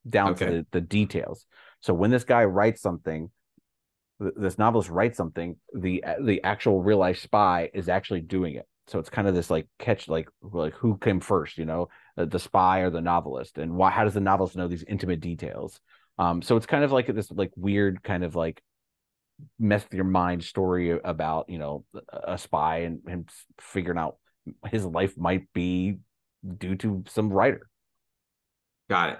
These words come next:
Speaker 2: So you're correct. It is Netflix.
Speaker 1: Ah, got it.
Speaker 2: And it's supposed to star Idris Elba.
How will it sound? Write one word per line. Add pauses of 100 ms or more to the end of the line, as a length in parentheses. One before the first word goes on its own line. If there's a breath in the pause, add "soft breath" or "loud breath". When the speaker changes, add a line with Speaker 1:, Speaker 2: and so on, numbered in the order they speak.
Speaker 2:
So
you're
correct.
It
is (120)
Netflix.
Speaker 1:
Ah,
got
it. (220)
Speaker 2:
And
it's
supposed
to
star
Idris
Elba.